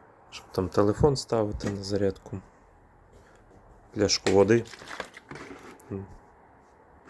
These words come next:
Персик виліз, сказав: «Все,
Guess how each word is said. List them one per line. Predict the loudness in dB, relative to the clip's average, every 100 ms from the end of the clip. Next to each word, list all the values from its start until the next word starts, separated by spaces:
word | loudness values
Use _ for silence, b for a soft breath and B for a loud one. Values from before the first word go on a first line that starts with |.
| -16 -14 -14 -16 -20 -20 -20 -20 -20 -20 -20 -14 -2
Персик | 0 0 -2 4
виліз, | 4 4 0 -6 -20 _
сказав: | -20 -6 -2 0 -2 -6 b b b b b b _
«Все, | -2 2 2